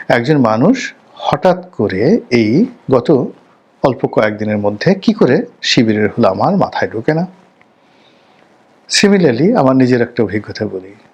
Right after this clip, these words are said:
আমার নির্বাচনী এলাকায় একেবারে কট্টর আওয়ামী লীগ, মানে, এরপর আর আওয়ামী লীগ থাকে না, যাদেরকে আমাদের আঞ্চলিক ভাষায় বলা হয় হিদলা পড়া আওয়ামী লীগ, মানে,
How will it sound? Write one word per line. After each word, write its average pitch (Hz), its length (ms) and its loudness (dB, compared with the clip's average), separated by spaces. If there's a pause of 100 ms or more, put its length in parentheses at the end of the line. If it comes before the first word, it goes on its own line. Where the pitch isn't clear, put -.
(160)
আমার 160 240 2
নির্বাচনী 160 440 2
এলাকায় 123 480 -2 (760)
একেবারে 208 460 2
কট্টর 170 560 2
আওয়ামী 104 320 0
লীগ, 82 260 -14 (580)
মানে, 156 200 2 (460)
এরপর 175 280 4
আর 139 120 4
আওয়ামী 120 280 2
লীগ 113 180 -4
থাকে 110 240 -4
না, 151 140 2
যাদেরকে 117 640 0 (180)
আমাদের 117 300 0
আঞ্চলিক 110 480 -2
ভাষায় 104 300 -2
বলা 95 160 -6
হয় 180 260 0 (180)
হিদলা 127 480 2
পড়া 107 280 0
আওয়ামী 98 340 -4
লীগ, - 280 -20 (1200)
মানে, 170 220 2